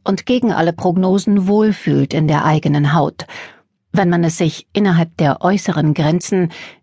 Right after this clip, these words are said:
die etwa durch spärliche Einkünfte oder eine chronische Krankheit gesteckt werden,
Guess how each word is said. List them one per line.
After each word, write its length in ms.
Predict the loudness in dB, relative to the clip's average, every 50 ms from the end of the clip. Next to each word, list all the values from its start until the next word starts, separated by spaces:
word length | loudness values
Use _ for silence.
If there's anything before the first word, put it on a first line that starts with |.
| -2
die 60 | 0
etwa 240 | 0 0 0 0 0
durch 260 | 0 0 0 0 -2
spärliche 560 | -6 -4 -2 0 2 2 2 2 0 0 0 2
Einkünfte 840 | 2 2 2 0 0 0 0 2 0 0 -2 -2 -2 0 0 0
oder 200 | 0 0 0 0
eine 220 | 0 0 0 0 -2
chronische 540 | -2 -2 -2 0 2 2 2 2 0 -4 -4
Krankheit 580 | -2 -2 0 0 0 0 0 -2 -2 -2 -2
gesteckt 440 | -4 -4 -2 -2 -2 -4 -4 -4 -2
werden, 340 | 0 0 2 2 0 -2